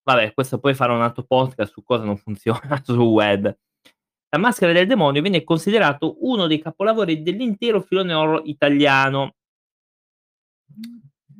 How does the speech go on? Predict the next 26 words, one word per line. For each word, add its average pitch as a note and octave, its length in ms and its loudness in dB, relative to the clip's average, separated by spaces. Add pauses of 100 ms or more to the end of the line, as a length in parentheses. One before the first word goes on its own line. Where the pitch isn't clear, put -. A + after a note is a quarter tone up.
(240)
nonché G3+ 420 0
una E3 160 2
pietra D#3 280 0
miliare F3 340 2
del C3+ 200 0
barocchismo C#3+ 880 0
gotico. A#2+ 560 2
Da D3 160 2
esso G#3 360 0
Freda F3 640 0 (200)
trasse G3 320 2
ispirazione E3 640 -2
per E3+ 140 0
realizzare C#3 680 0
L'orribile E3+ 500 4
segreto C3+ 540 0
del B2 100 -10
dottor C#3 500 -2
Hitchcock B2 680 -2 (140)
del - 920 -4
sessantadue B2 920 0 (120)
e - 100 0
Lo F#3+ 120 4
spettro E3+ 460 0
del C#3 100 0
sessantatré. A#2+ 720 -6